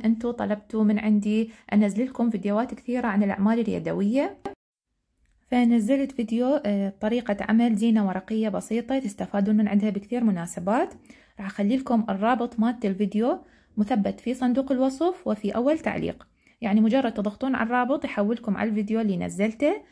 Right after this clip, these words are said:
إذا عجبتكم طريقة العمل وطريقة الإلقاء ويعني الشرح مالت الفيديو، أتمنى تشتركون بالقناة الثانية إذا كنتم من محبي الأعمال اليدوية، حتى كل فترة أنزل فيديو. إذا شفت تشجيع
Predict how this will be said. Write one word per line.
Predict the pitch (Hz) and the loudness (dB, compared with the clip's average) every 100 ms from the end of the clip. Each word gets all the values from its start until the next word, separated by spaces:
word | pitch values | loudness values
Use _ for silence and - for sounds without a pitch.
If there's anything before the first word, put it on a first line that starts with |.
| _ - | _ -6
إذا | 220 233 | -2 0
عجبتكم | 214 208 262 277 277 | -2 -2 -4 -2 -2
طريقة | 226 208 226 214 202 | 0 -2 -2 -4 -4
العمل | 190 233 254 254 247 | -2 2 2 2 -2
وطريقة | - 180 202 208 220 | -4 -4 -6 -6 -6
الإلقاء | 220 226 226 226 254 254 240 208 | -4 -4 -4 -4 -2 0 0 0
ويعني | 214 233 - _ - 240 220 240 - | 0 -2 -6 _ -6 -2 2 2 0
الشرح | 226 - 254 226 233 | -6 -2 -2 0 -2
مالت | 233 240 | 0 -2
الفيديو، | 214 220 220 277 440 - _ - | -2 -2 -2 -2 -2 -8 _ -10
أتمنى | 208 254 262 | -4 -2 -2
تشتركون | 262 - 254 247 | -4 -6 -2 0
بالقناة | 233 247 240 220 208 | 0 2 2 2 0
الثانية | 202 214 220 220 | 0 4 4 4
إذا | 196 196 | 2 -2
كنتم | 247 262 208 | -4 -4 0
من | 196 | 0
محبي | 202 202 196 226 | 0 -4 -2 0
الأعمال | 185 190 233 | 0 0 0
اليدوية، | 220 190 185 180 196 233 427 - - - | 2 2 0 -2 2 2 0 -4 -20 -10
حتى | 214 - 214 214 | -10 -6 -4 -2
كل | - 330 | -2 -2
فترة | 247 226 233 392 - 220 | -2 -4 -2 -2 -2 2
أنزل | 262 214 214 208 | 2 2 -2 0
فيديو. | 202 202 226 | -2 0 0
إذا | 415 202 196 | 0 -4 -6
شفت | - 269 302 254 | -6 -6 -4 -2
تشجيع | 240 196 262 | -2 -2 -2